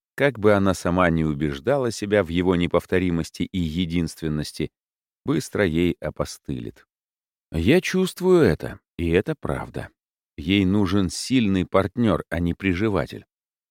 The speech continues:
Да я и не сподоблюсь на таковую роль. Поэтому придется играть свою роль, навязанную судьбой. До неизвестного и, возможно, безрадостного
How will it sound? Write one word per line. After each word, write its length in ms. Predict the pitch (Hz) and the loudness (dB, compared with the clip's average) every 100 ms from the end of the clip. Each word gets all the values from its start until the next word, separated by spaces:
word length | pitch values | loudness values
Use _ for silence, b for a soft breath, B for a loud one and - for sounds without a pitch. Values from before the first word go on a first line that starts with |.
| _ _ _ - | _ _ _ -2
Да 140 | 87 | 2
я 260 | 110 113 107 | 6 6 6
и 40 | |
не 120 | 104 | 4
сподоблюсь 680 | 98 - 107 107 71 71 - | 0 2 4 4 2 -2 -6
на 140 | 78 71 | -8 -6
таковую 480 | 73 80 76 73 | -4 -4 -2 -2
роль. 220 | 80 65 - _ _ _ _ _ _ _ _ _ | 0 -2 -4 _ _ _ _ _ _ _ _ _
Поэтому 420 | 82 90 92 95 | 2 4 4 2
придется 560 | 82 98 147 - - 117 | 2 0 0 -2 -2 0
играть 300 | 175 117 - | 4 2 2
свою 320 | - 90 82 | 0 2 4
роль, 240 | 113 123 | 4 2
навязанную 720 | 85 76 98 90 85 85 85 | 2 2 0 0 -2 0 0
судьбой. 680 | 78 - 78 62 71 62 - _ _ _ _ _ _ _ | -2 -6 -8 -6 -6 -6 -10 _ _ _ _ _ _ _
До 160 | - 87 | -2 0
неизвестного 920 | 85 82 67 67 113 135 120 117 113 - _ _ _ _ | 2 2 -2 -2 -2 -2 -8 -6 -6 -8 _ _ _ _
и, 140 | 143 | 0
возможно, 760 | 143 123 87 101 117 95 92 76 | 2 2 4 2 2 2 0 0
безрадостного 960 | 69 80 69 95 101 82 - 78 78 | -2 -4 0 0 0 -2 -4 -2 -2